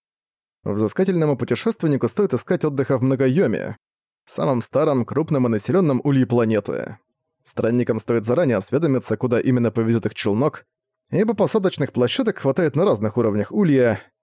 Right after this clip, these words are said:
и мгновение невнимательности может привести к тому, что вы попадете в ужасно нездоровый промышленный район. Куда лучше выбрать челнок, что доставит вас на вершину шпиля,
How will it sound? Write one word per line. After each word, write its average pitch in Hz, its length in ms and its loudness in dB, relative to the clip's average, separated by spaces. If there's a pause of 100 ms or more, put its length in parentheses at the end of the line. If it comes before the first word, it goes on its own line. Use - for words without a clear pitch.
(100)
и 110 120 0
мгновение 151 500 2
невнимательности 139 720 0
может 143 220 0
привести 120 380 0
к - 80 -4
тому, 135 240 2
что 127 180 -2
вы 156 80 2
попадете 131 480 0
в 110 80 0
ужасно 147 380 0
нездоровый 135 500 2
промышленный 127 480 0
район. 110 480 0 (720)
Куда 104 240 0
лучше 127 260 0
выбрать 131 240 0
челнок, 131 400 0
что - 140 -4
доставит 156 400 0
вас 135 180 0
на 135 60 0
вершину 127 400 0
шпиля, 139 520 0